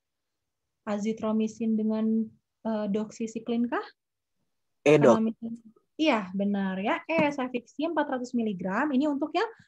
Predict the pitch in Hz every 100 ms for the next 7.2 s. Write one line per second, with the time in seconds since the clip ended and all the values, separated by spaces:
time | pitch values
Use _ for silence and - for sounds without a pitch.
0 | _ - 226 226 220 202 185 180 254 403
1 | - _ - 240 226 226 240 233 226 202
2 | 196 311 285 285 302 269 294 311 349 302
3 | 427 440 _ _ - 214 202 196 190 185
4 | 175 165 _ 202 180 180 190 165 165 175
5 | 190 285 269 233 294 208 208 339 - _
6 | _ - 262 339 277 226 254 269 - 226
7 | 214